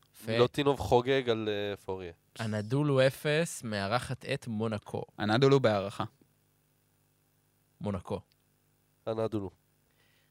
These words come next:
Speaker 1: בסקוניה מארחת את ולנסיה.
Speaker 3: בסקוניה.
Speaker 2: בסקוניה בהערכה.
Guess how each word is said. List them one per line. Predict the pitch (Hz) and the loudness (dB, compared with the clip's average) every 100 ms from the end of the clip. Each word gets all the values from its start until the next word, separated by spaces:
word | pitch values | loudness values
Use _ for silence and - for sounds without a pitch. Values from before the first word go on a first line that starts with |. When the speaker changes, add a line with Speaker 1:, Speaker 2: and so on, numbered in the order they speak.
| 117 | -8
Speaker 1:
בסקוניה | 117 - 202 170 | -6 -2 0 0
מארחת | 110 110 131 156 - | 2 2 2 -4 -4
את | 139 151 - _ _ _ _ | -4 -4 -6 _ _ _ _
ולנסיה. | 117 117 113 175 190 - 113 - - _ _ | -6 -2 0 -2 -4 -6 -8 -8 -16 _ _
Speaker 3:
בסקוניה. | 117 - - 110 92 - | -10 -6 -4 -4 -4 -10
Speaker 2:
בסקוניה | 110 - 123 123 117 | -10 -2 0 2 2
בהערכה. | 104 95 90 87 - | 0 -2 -2 -8 -14